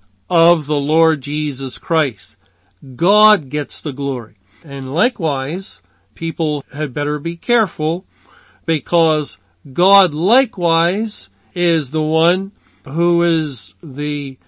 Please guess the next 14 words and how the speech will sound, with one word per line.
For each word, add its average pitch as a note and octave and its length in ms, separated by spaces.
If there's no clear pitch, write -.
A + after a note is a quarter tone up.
object F3 540
of F3 140
the F#3 100
criticism E3+ 800
when, D#3 520
when D3+ 260
people D3+ 400
are, C3+ 420
um, C#3 800
demeaning D3+ 760
and D3 160
reviling D3+ 840
and D3 180
ridiculing D#3 800